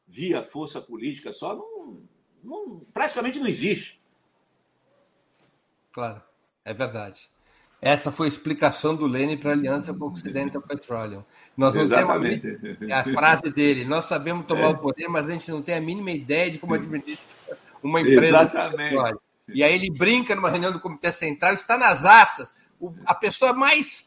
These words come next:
Speaker 2: próxima que chegou disso aqui é o Stalin, mas o que ele fez foi assaltar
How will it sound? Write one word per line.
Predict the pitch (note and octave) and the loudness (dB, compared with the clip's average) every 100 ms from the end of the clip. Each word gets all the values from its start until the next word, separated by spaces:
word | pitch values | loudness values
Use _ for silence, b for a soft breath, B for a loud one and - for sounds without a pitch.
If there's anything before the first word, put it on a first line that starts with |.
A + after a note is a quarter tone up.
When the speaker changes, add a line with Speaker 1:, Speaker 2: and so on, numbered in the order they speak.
| _ | _
Speaker 2:
próxima | B3 D4+ C4+ - - G#3+ G3 | 6 8 8 4 -6 -10 -10
que | - | -10
chegou | - F#3 F#3+ | -14 -8 -8
disso | E3+ F#3+ F#3 | -8 -12 -10
aqui | E3 - | -12 -6
é | G#3+ | -6
o | A3+ | -6
Stalin, | - - G#3+ A3 F3+ D3 - _ | -14 2 8 10 8 2 -6 _
mas | F3+ | -8
o | F#3 | -6
que | G3+ | -4
ele | G#3+ F#3+ | -4 -4
fez | A3 A#3 | -4 -4
foi | A#3+ A#3+ | -4 -6
assaltar | A#3 - C4 C4+ A3+ _ G#3+ A3+ A#3 - | -8 -6 -2 -2 -4 _ 4 4 2 -6